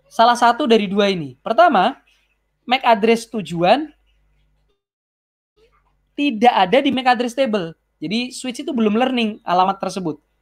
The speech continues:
Maka dia flooding, karena dia nggak tahu ada di mana. Yang kedua adalah frame dengan tujuan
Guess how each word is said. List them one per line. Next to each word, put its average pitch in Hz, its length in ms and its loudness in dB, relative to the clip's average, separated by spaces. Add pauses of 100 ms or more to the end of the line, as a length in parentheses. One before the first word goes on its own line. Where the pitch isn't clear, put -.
(100)
Maka 147 180 -4
dia 214 160 4
flooding, 165 400 0 (320)
karena 165 100 0
dia 226 140 2
nggak 196 140 6
tahu 220 100 8
ada 180 140 2
di 165 80 -4
mana. 139 260 -8 (1400)
Yang 220 300 0
kedua 269 180 6
adalah 233 460 2 (760)
frame 294 380 2
dengan 226 320 0
tujuan 247 720 -2